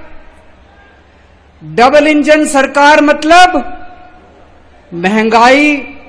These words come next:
बेरोजगारी और भ्रष्टाचार।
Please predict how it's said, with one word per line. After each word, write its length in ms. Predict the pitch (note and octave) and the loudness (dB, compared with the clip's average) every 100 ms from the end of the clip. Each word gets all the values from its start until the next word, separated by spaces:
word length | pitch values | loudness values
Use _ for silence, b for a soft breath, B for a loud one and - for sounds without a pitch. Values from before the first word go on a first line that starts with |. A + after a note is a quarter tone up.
| - - | -20 -20
बेरोजगारी 920 | E3 D#3 A3+ B3 B3 - B3 A#3+ B3+ | -6 0 2 2 0 -2 0 0 0
और 220 | B3 A#3+ D#3+ | 0 -2 -4
भ्रष्टाचार। 800 | F#3 F3+ - G3 F#3 E3 C#3+ | -8 -10 -8 -8 -6 -8 -10